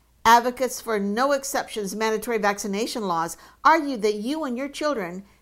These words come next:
can be forced to get vaccinated because eight men sitting on the U S Supreme Court said so in nineteen oh five. Public health officials and industry and medical trade lobbyists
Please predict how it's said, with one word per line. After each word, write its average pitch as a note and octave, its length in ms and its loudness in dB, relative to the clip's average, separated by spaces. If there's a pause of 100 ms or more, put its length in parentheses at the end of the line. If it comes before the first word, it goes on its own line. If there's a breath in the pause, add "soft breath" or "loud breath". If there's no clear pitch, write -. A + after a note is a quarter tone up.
(100)
can G#3 200 -4
be F#3+ 140 -4
forced D#4+ 400 -4
to D#4+ 80 -8
get D4 180 -6
vaccinated G3 760 -2 (360 soft breath)
because E3 420 -4
eight C4+ 220 2
men B3+ 380 -4
sitting A#3+ 340 -2
on G#3 220 -2
the F3+ 100 -4
U A3 280 2
S B3+ 140 0
Supreme C4 420 -6
Court C#4+ 360 0
said D#4 280 2
so E3+ 400 0 (280 soft breath)
in B3 200 2
nineteen F3+ 420 0
oh E3 140 -2
five. D#3 580 0 (800 soft breath)
Public E4 320 2
health F#4+ 220 0
officials C#4+ 440 0
and D4 180 -2
industry C4+ 600 -2
and G#3+ 120 -2
medical A3 300 0
trade D#4 380 -4
lobbyists E3 580 -2